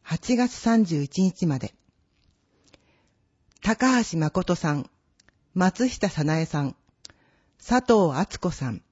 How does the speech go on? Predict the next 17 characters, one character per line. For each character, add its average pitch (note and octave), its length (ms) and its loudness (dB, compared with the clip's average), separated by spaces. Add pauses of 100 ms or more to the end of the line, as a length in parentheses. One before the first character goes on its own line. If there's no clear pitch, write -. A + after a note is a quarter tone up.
(720)
土 F#3 240 4
井 G#3+ 220 -2
武 G#3 300 0
さ - 260 -6
ん、 A2 120 -8 (920)
水 B3 260 6
野 F3+ 180 2
義 F3+ 240 0
孝 G#3+ 260 -4
さ C#3+ 160 -6
ん、 B2+ 160 -6 (840)
丸 G3 280 4
山 A#3+ 300 6
富 A#3 260 4
子 D#3 120 0
さ C#3 180 -8
ん、 A#2 140 -8